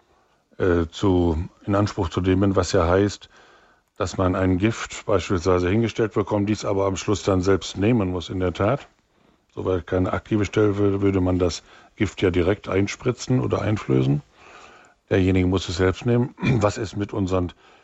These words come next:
armen Menschen, die an einer Lähmung leiden,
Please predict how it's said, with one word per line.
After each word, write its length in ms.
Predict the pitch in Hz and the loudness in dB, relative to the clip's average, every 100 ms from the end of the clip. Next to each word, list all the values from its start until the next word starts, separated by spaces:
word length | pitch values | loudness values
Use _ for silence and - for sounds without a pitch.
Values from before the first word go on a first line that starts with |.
| _ _ - | _ _ -8
armen 300 | 101 95 90 | -2 0 2
Menschen, 380 | 92 98 - 95 | 0 -2 -2 -2
die 200 | 92 95 | 0 0
an 160 | 95 | 0
einer 560 | 92 92 90 90 90 104 | 0 2 4 2 0 0
Lähmung 460 | 92 110 135 123 92 | 2 4 4 0 0
leiden, 560 | 95 92 87 82 78 | 2 2 0 -4 -8